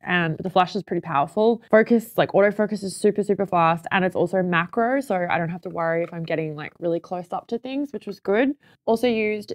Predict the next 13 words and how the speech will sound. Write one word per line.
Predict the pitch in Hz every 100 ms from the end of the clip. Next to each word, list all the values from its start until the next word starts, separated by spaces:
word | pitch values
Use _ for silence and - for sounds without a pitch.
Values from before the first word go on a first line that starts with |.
| -
the | 202 190 185
Yashica | 185 - 190 185 180
T | 170
four, | 175 - 233 220 214 -
which | 180 175 - - -
doesn't | - 233
always | 247 202 190 190 190
hit | 180 -
focus, | - 131 202 208 -
but | 175 -
it | 180
definitely | 175 180 175
has | 165 160 160